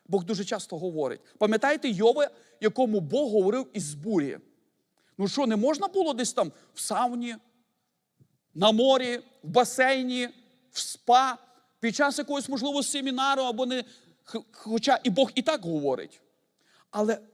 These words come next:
до Йова Бог говорив в бурі, до Івана в пустелі. Другий урок, який би я би хотів би взяти від цього брата нашого в Христі Ісусі, він мав таку одну дуже важливу, е, характеристику в своєму житті,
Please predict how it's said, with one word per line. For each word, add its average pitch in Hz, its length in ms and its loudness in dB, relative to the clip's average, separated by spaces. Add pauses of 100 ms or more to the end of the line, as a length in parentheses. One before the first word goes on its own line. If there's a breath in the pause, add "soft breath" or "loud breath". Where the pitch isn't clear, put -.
(120)
до 156 120 -2
Йова 254 300 0
Бог 180 240 -2
говорив 180 240 0
в 160 60 -4
бурі, 196 340 -4 (180)
до 175 140 0
Івана 180 400 2
в - 460 -20
пустелі. 160 560 -2 (380 soft breath)
Другий 349 300 0
урок, 294 260 -2
який 262 180 -6
би 247 120 -2
я 247 60 0
би 233 80 -6
хотів 233 160 -10
би 214 300 -12
взяти 233 540 -2
від 190 240 -14 (180)
цього 214 420 -4
брата 247 400 -4
нашого 151 400 -4 (420)
в - 40 -20
Христі 185 280 -12
Ісусі, 156 500 -8 (1500 soft breath)
він 254 80 -2
мав 294 180 2
таку 294 220 -6
одну 240 500 -4
дуже 214 300 -6
важливу, 208 680 -4 (320)
е, 151 240 -6
характеристику 214 720 -8
в 170 60 -4
своєму 160 380 -2
житті, 143 480 -6